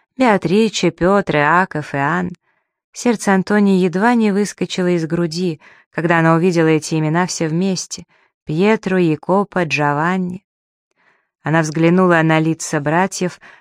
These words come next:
пока они читали двадцать четвертую песнь, пытаясь понять, какие чувства вызвали у них эти имена, поняли ли они.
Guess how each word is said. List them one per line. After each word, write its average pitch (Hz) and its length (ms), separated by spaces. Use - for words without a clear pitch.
пока 165 240
они 170 180
читали 170 420
двадцать 165 480
четвертую 170 640
песнь, 160 460
пытаясь 190 400
понять, 196 440
какие 190 340
чувства 160 640
вызвали 160 440
у 151 60
них 165 240
эти 151 300
имена, 143 440
поняли 202 540
ли 139 100
они. 139 360